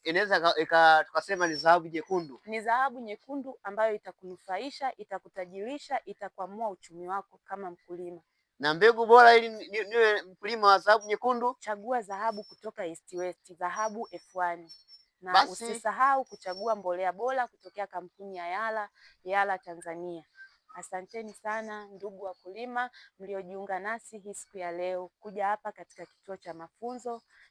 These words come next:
Speaker 2: kilichopo Mbeya University of Science and Technology. Asanteni.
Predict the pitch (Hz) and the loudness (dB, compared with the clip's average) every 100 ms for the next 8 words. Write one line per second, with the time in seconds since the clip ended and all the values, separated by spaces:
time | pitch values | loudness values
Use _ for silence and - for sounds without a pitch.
0 | - 190 185 208 208 196 190 208 233 208 | -16 -14 -12 -12 -12 -12 -8 -2 0 -2
1 | 180 175 226 - 233 - 180 _ 208 214 | -10 -8 -8 -10 -20 -16 -16 _ -10 -10
2 | 196 180 175 175 - 214 254 254 233 254 | -10 -16 -16 -18 -14 -8 -6 -6 -8 -18
3 | _ _ _ _ - 175 - 170 - 180 | _ _ _ _ -20 -20 -20 -20 -18 -20
4 | 170 | -20